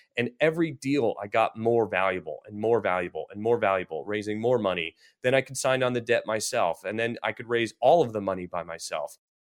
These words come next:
And then fast forward today, me and my partner, Tim Vest, who I think was on this show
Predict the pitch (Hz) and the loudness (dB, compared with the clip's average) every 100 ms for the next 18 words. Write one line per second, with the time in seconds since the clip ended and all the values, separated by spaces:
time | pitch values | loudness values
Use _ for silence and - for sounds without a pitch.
0 | _ _ _ - 120 123 120 113 - 117 | _ _ _ -6 0 0 0 -4 0 0
1 | 113 135 127 127 123 156 170 156 _ _ | 0 -2 -2 -2 -2 2 2 0 _ _
2 | _ 123 123 113 - 123 117 110 - 123 | _ -4 0 0 2 0 0 -4 -4 -6
3 | 107 123 123 - 90 - 160 160 101 95 | 0 2 0 -2 -4 -2 -4 -4 -2 -2
4 | 110 95 92 - - 104 | -2 -2 -6 -8 -6 -4